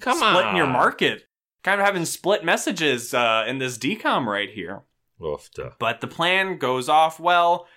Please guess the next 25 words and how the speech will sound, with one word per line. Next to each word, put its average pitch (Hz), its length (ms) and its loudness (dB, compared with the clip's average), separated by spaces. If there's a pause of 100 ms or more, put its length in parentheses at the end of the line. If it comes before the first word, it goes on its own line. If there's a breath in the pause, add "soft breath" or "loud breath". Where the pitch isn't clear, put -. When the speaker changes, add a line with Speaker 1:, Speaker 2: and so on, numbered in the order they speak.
(240 loud breath)
Speaker 2:
They 135 180 0
go 151 220 2
off 156 200 4
to 135 100 -6
the 123 100 -2
concert. 143 760 -2
It's 120 180 -12
funny 131 240 -2
because 120 460 -4
Farron's 117 400 -2
like, 107 180 -8
"Actually, 156 380 -2
I - 40 0
need 165 100 -2
to 170 100 0
go 165 160 0
upstairs 131 760 -2
to 110 520 -8
change 117 680 -8
to 123 120 -6
my 107 140 0
concert 110 580 -10
<laughs> - 20 -20
clothes." - 840 -6
Speaker 1:
Yeah. 71 300 -8